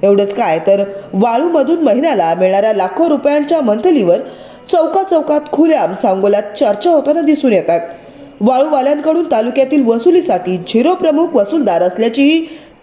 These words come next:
चर्चा जोरात सुरू आहे. यांच्याकडून अधिकाऱ्यांना दरमहा मोठ्या प्रमाणात आर्थिक देवाणघेवाण होत असल्याबाबत भर आमसभेत प्रश्न उपस्थित झाला होता. त्यामुळं वाळू अखेर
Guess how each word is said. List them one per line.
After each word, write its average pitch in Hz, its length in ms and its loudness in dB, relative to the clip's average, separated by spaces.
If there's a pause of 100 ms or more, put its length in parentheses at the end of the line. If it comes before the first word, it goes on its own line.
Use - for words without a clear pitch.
(120)
चर्चा 277 440 0 (120)
जोरात 302 380 0
सुरू 175 140 2
आहे. 165 100 0 (640)
यांच्याकडून 359 500 0
अधिकाऱ्यांना 311 500 0
दरमहा 233 560 0
मोठ्या 196 320 0
प्रमाणात 247 420 -2
आर्थिक 202 440 -2
देवाणघेवाण 262 600 0
होत 196 160 0
असल्याबाबत 185 640 -2 (320)
भर 254 240 2
आमसभेत 202 520 0
प्रश्न 240 420 -4
उपस्थित 185 440 -2
झाला 165 240 0
होता. 165 220 -2 (420)
त्यामुळं 247 400 0 (480)
वाळू 254 480 0 (680)
अखेर 233 460 -2